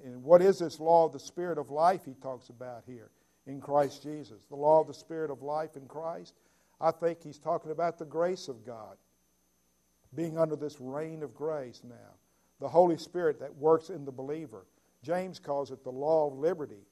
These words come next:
And of course, liberty means to be set free. You must see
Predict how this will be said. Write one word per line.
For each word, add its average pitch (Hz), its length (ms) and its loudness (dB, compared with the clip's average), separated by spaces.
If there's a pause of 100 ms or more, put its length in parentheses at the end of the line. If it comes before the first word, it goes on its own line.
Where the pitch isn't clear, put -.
(300)
And 123 100 -18
of 120 80 -14
course, 143 240 -4
liberty 143 360 -4
means 139 300 -12
to 131 80 -20
be 139 140 -12
set 139 360 -12
free. 151 340 -16 (840)
You 160 160 -10
must 180 520 4
see 165 280 -10